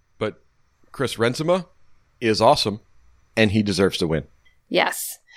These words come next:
Speaker 2: Well, that does mean the Dove Award nominations are out. I am pretty excited. The twentieth anniversary album of Behold the Lamb of God is up for Christmas or special event album
Speaker 1: Yes.
Speaker 2: of the year. So
Speaker 1: That
Speaker 2: that's
Speaker 1: one also
Speaker 2: exciting.
Speaker 1: deserves to win.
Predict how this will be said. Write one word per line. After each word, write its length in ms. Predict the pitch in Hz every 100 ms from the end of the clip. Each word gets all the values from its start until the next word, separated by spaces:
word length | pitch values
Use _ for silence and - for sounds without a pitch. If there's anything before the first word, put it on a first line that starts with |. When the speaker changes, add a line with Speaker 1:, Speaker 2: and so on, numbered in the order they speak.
| - _
Speaker 2:
Well, 140 | 220
that 220 | 214 233
does 180 | 269 277
mean 220 | 277 214
the 80 | 208
Dove 240 | 214 233 262
Award 280 | 277 285
nominations 640 | 254 254 254 226 226 220 -
are 240 | 202 233
out. 320 | - 190 196 -
I 100 | 208
am 200 | 320 226
pretty 200 | 269 247
excited. 500 | 214 247 214 226 220
The 60 |
twentieth 420 | 214 - 226 226 220
anniversary 580 | 214 202 202 - 202
album 500 | 180 185 190 185 180 -
of 180 | 190 170
Behold 400 | 180 - 185 180
the 80 | 175
Lamb 240 | 180 175
of 160 | 170 -
God 460 | 165 156 170 190 -
is 220 | 185 180 175
up 260 | 170 -
for 540 | - - 170 170 165 170
Christmas 580 | - 190 - 190 175 -
or 60 |
special 500 | - - 170 - 170 165
event 240 | 170 -
album 320 | 156 156 254
Speaker 1:
Yes. 40 | 165
Speaker 2:
of 120 | 160
the 100 | 160
year. 380 | 147 151 156 180
So 200 | - 160
Speaker 1:
That 80 | 151
Speaker 2:
that's 160 | 160
Speaker 1:
one 100 | 135
also 220 | 127 127
Speaker 2:
exciting. 200 | 151 151
Speaker 1:
deserves 200 | 151 95
to 80 | -
win. 240 | 92 85